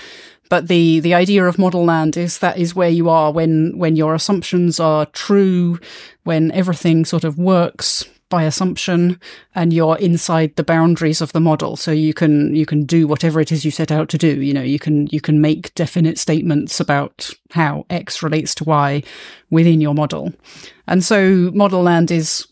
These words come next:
is where you are there within that boundary. But of course, nobody actually cares at all about what happens in your model, right? Th-, there is no reason for anybody to have any interest in this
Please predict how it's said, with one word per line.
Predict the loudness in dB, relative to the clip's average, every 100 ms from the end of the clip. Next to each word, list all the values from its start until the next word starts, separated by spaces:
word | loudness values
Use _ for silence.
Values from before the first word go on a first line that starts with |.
| -6
is | -4 -2
where | 0 2
you | 2
are | 2 0
there | 0 0
within | 0 0 2
that | 0 -2
boundary. | -2 -2 -2 -2 -6
But | -4 -2
of | 0
course, | 0 2
nobody | 2 0 0 -2
actually | -2 -4 -4 -2 -2
cares | -2 -2 -2 -6 -8 -10 -14 -20 -20 _ -6
at | -2 0
all | 0 -2 -12 -16 -6
about | -2 2 2 2
what | 2 0
happens | -2 0 0 2
in | 2
your | 2 2
model, | 0 -2 -8 -6
right? | -4 -4 -4
Th-, | -6 -2
there | 0
is | 2
no | 2 2
reason | 2 0 -2
for | -2
anybody | 0 0 0 -2
to | -2
have | 0 2
any | 4 4
interest | 0 -4 -10 -4
in | -4
this | -2 -6 -10